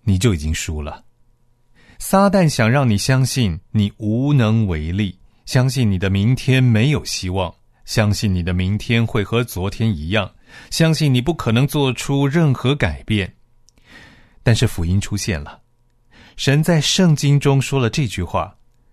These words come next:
：“那在你里面的，比在世界上的更大。”即使你的身体因罪而死，但基督在你里面是活的，他正借着他的圣灵，使你必死的身体活过来，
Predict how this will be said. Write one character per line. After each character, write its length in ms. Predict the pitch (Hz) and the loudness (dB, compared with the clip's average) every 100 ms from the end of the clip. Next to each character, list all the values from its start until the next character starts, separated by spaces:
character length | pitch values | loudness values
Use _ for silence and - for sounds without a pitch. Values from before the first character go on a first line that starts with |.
| _ _ _ - | _ _ _ 0
：“那 140 | 175 | 0
在 180 | 170 185 | 2 4
你 160 | 156 170 | 6 4
里 320 | 156 104 90 | 4 2 4
面 360 | 123 170 120 80 | 4 4 4 0
的， 240 | 80 - _ - | -4 -10 _ -6
比 160 | 92 | -4
在 220 | 87 123 104 | -2 -2 0
世 440 | - - 185 127 | -2 0 2 0
界 220 | 104 107 | 0 -2
上 180 | 92 90 | 0 -2
的 80 | 80 | -2
更 220 | 85 73 | -4 -4
大。” 240 | 82 76 - _ _ _ _ _ _ _ _ - _ _ - - | -6 -8 -12 _ _ _ _ _ _ _ _ -20 _ _ -20 -4
即 140 | 139 | -2
使 160 | 151 160 | 2 2
你 100 | 123 | 2
的 100 | 113 | 2
身 240 | - 156 | 2 0
体 180 | 156 92 | 0 -2
因 180 | 143 156 | 2 2
罪 180 | 156 147 | 2 -2
而 180 | 95 139 | 0 -2
死， 400 | - - 78 113 _ _ _ | -6 -10 -12 -16 _ _ _
但 260 | - 123 101 | 0 2 2
基 180 | 95 120 | 0 -2
督 220 | 113 120 | -2 -2
在 280 | 120 - 151 | -2 0 0
你 140 | 110 104 | 2 2
里 180 | 95 | 0
面 160 | 76 85 | 0 -2
是 120 | - | -4
活 320 | - - 67 | -10 -14 -10
的， 220 | 78 87 - _ _ _ _ - | -6 -8 -10 _ _ _ _ -12
他 160 | - 135 | 0 0
正 260 | 127 139 139 | 4 2 2
借 260 | - 175 | 2 2
着 200 | 127 110 | 2 0
他 120 | - | 0
的 120 | 110 107 | -2 -2
圣 280 | 139 104 | 0 0
灵， 320 | 85 78 82 107 - - | -2 -2 -4 -6 -10 -10
使 180 | - 123 | -2 2
你 160 | 120 | 2
必 260 | 104 131 110 | 2 0 0
死 160 | - | -2
的 120 | 98 98 | -4 -2
身 260 | 131 123 | 2 0
体 180 | - 85 | 0 -6
活 240 | 78 85 | -6 -6
过 220 | 87 101 80 | -4 -2 -2
来， 340 | 73 76 98 | -6 -8 -8